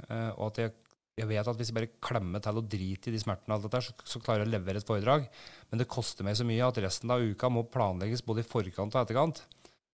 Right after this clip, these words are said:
Eh, hvis jeg skal reise en plass, sitte på tog i to timer, bare det er, altså, da er jeg sliten når jeg kommer frem. Jeg klarer å holde et foredrag da. <laughs>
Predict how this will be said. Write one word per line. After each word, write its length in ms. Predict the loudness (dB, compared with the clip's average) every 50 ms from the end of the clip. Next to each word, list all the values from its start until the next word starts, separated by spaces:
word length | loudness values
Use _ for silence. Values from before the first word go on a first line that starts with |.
| _ _ _ _ -8 -4
Eh, 80 | -2 0
hvis 120 | 2 2 2
jeg 80 | 2
skal 140 | 4 4 4
reise 260 | 4 2 2 0 -2 -4
en 80 | 0
plass, 200 | 0 0 0 0
sitte 120 | -2 -2 -2
på 120 | -4 -4
tog 340 | -4 -4 -2 0 0 0 -2 -2
i 40 | -2
to 140 | 0 -2 0 2
timer, 280 | 0 2 2 2 2
bare 160 | 2 2 2 2
det 160 | 2 2 2 2
er, 200 | 2 2 2 0
altså, 120 | 0 2 4
da 80 | 4
er 80 | 4 4
jeg 60 | 2 0
sliten 240 | 0 0 0 0
når 80 | 0 2
jeg 80 | 2 2
kommer 180 | 2 2 2 2
frem. 120 | 2 2
Jeg 80 | 2 4
klarer 160 | 4 4 4
å 60 | 2
holde 160 | 2 0 0
et 60 | 2 2
foredrag 340 | 2 4 4 4 4 6 8
da. 100 | 6 6
<laughs> 60 | 6